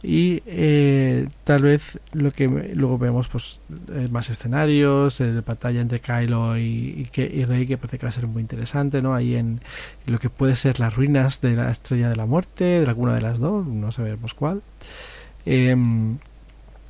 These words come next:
luego, eh, tal vez lo más interesante aquí también, que se vea a Rey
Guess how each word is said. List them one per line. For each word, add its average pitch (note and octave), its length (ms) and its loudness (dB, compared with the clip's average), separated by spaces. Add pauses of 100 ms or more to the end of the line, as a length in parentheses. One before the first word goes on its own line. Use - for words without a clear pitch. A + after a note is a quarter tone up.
(360)
luego, B2+ 560 4 (160)
eh, C#3 280 4
tal C3 160 2
vez C3 180 2
lo C3+ 80 4
más B2+ 160 2
interesante C3 380 2
aquí C3 140 0
también, C#3 320 2
que B2+ 200 0
se - 160 -2
vea A#2+ 520 0
a A#2+ 80 0
Rey B2+ 280 2